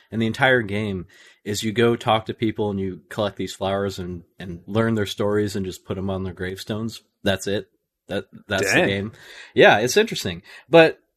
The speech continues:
Speaker 1: I do like, and I like to take, I don't wanna say that concept, but I take interesting concepts and I like to, what I'm doing right now, I got, like, six decks I'm building that are no way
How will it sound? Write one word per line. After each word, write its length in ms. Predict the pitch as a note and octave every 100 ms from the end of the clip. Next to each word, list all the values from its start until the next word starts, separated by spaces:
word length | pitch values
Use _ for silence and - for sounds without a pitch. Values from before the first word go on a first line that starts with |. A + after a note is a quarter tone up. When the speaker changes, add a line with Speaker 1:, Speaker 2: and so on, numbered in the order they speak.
| -
Speaker 1:
I 120 | D3
do 200 | C#3+ G#3+
like, 320 | G3+ G#3 G3+ - -
and 280 | D3 D#3+
I 60 | F#3
like 220 | F#3+ G3+
to 460 | - D3 A2+ B2+ A2 _ _ -
take, 500 | - F3 E3+ - _ _ _ _ _ _ -
I 60 |
don't 60 | D#3+
wanna 80 | C#3+
say 160 | C3+ A2
that 340 | F#2 G#2+ B2+
concept, 460 | - G#2+ F#2+ G#2 -
but 120 | G#2+
I 60 |
take 400 | A2 - D#3+ D#3 - - - - -
interesting 380 | C3+ C#3 D3+ C#3
concepts 500 | B2 B2 B2 A2+ -
and 80 | G#2+
I 40 |
like 300 | G#2 A2 A#2 -
to, 540 | - A2+ G#2+ G2+ F#2+ _ _ _ _ _ _ _ _
what 200 | B2 A#2+
I'm 160 | B2 A2+
doing 580 | G2 C3 C#3 A#2 G2+ G2+
right 180 | G2+ G#2+
now, 140 | A2
I 140 | A2 A#2
got, 180 | D3+ C#3
like, 140 | A2+
six 360 | - - C#3+ -
decks 360 | - A2+ -
I'm 160 | C3 B2
building 400 | C3+ C3 C#3 C3+
that 160 | A2+ G2+
are 200 | G2+ F#2+
no 400 | G2 G#2 A#2 A#2+
way 460 | A#2+ A2 A2+ A#2